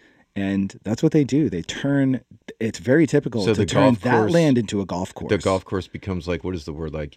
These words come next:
Speaker 2: eco, um, terraforming?
Speaker 1: Yeah, it's,
Speaker 2: Wow.
Speaker 1: it's, it's a form of terraforming. So yeah,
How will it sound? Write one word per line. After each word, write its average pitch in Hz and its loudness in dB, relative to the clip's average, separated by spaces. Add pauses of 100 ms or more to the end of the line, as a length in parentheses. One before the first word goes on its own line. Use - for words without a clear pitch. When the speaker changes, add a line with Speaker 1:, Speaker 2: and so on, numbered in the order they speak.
(120)
Speaker 2:
eco, 78 -6
um, 73 -6
terraforming? 95 -8 (480)
Speaker 1:
Yeah, 117 0 (120)
it's, - -10
Speaker 2:
Wow. - 0
Speaker 1:
it's, - -2
it's 139 2
a 156 -2
form 143 2
of 113 0
terraforming. 101 -4
So 139 4
yeah, 131 2